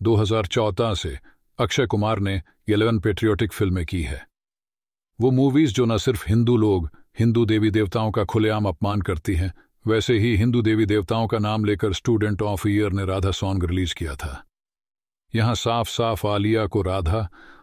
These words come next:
और वरुण धवन को कृष्णा कहा गया। और गाने के लिरिक्स में राधा के ठुमके, "ओ राधा तेरा झुमका हो, राधा तेरा ठुमका पीछे पीछे सारी नगरिया",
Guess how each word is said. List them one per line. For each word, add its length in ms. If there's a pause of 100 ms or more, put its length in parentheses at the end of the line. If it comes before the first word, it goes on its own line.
(120)
और 200
वरुण 280
धवन 380
को 160
कृष्णा 340
कहा 260
गया। 260 (420)
और 160
गाने 320
के 100
लिरिक्स 360
में 180 (420)
राधा 300
के 140
ठुमके, 360
"ओ 120
राधा 340
तेरा 260
झुमका 340
हो, 280 (440)
राधा 360
तेरा 280
ठुमका 320
पीछे 320
पीछे 280
सारी 280
नगरिया", 440